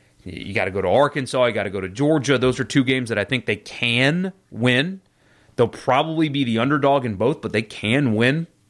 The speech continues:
You still have Auburn on the schedule. You still have South Carolina on the schedule, Mississippi State again. Vanderbilt's bad. Kentucky's bad. There's a chance that they can string a bunch of wins together here. Um,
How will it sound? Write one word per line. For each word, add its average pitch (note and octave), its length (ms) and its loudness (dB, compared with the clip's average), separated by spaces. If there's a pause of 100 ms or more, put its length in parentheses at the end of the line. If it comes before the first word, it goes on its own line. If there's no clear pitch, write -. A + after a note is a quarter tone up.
(500)
You C3+ 80 0
still D#3+ 200 4
have B2 140 2
Auburn A#2 280 2
on D3 100 0
the C3+ 60 -4
schedule. D3 480 0
You A2+ 100 0
still B2 240 0
have A2+ 320 -2
South B2+ 300 -2
Carolina A#2 420 -2
on D#3 60 0
the C#3+ 60 -2
schedule, D3 320 0
Mississippi G2+ 420 -6
State D3 280 2
again. D3+ 360 0
Vanderbilt's C3+ 460 0
bad. C3+ 400 -2
Kentucky's C3 460 -6
bad. B2+ 220 0
There's C3+ 180 -4
a A2 40 -16
chance G#3+ 680 0 (720)
that D#3+ 120 4
they E3 100 6
can D3+ 180 -2
string E3 320 -2
a B2+ 80 0
bunch D3 300 0
of C3 120 2
wins B2 580 2
together B2 680 0
here. F#2 380 -6 (600)
Um, E2+ 460 0